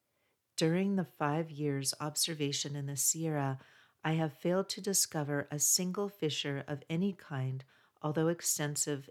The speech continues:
areas of clean-swept glacial pavements afford ample opportunity for their detection, did they exist.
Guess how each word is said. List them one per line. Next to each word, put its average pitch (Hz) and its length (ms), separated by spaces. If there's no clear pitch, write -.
areas 139 520
of 139 200
clean-swept 151 720
glacial 139 460
pavements 135 640
afford 139 480
ample 143 280
opportunity 139 720
for 135 160
their 139 120
detection, 135 800
did 151 200
they 147 140
exist. 139 720